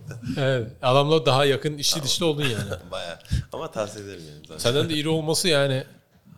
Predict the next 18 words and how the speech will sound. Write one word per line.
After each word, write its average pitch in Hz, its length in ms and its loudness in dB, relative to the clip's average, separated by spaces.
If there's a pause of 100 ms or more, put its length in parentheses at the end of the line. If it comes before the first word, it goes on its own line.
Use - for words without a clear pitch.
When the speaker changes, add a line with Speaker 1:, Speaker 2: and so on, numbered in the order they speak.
(140)
Speaker 1:
Korkutucu. - 640 -10
Speaker 2:
korkutucu 117 460 4
ya. 98 160 0
Öyle 120 260 4
bir 131 60 4
adamın 127 360 2
arkamda 127 640 0 (360)
paraşüt 120 280 4
çekmesini 139 460 2
istemezdim 131 460 -2
açıkçası. - 640 2 (120)
Speaker 1:
<laughs> - 160 -18
Ve 117 80 -10
yedi 110 200 -10
dakika 104 300 -6
öyle 98 180 -6
aşağı 98 360 -8
süzüldük. 90 500 -14